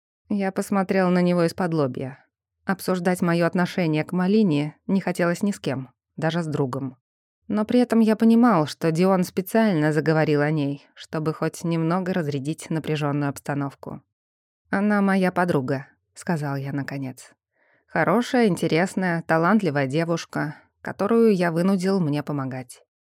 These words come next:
Когда спасал вас, она едва не погибла из-за отката после использования мной мощных темных плетений. Мне чудом удалось удержать ее в этом мире».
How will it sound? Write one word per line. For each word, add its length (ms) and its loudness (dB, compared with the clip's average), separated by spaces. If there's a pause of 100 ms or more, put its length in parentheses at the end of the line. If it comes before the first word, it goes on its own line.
(200)
Когда 320 2
спасал 480 2
вас, 300 -8 (360)
она 180 2
едва 300 2
не 120 4
погибла 760 0
из-за 260 0
отката 420 0
после 300 0
использования 760 2
мной 320 0
мощных 480 -4
темных 360 -4
плетений. 640 -8 (480)
Мне 240 0
чудом 340 4
удалось 380 2
удержать 540 0
ее 280 -4
в 20 -6
этом 260 -4
мире». 360 -10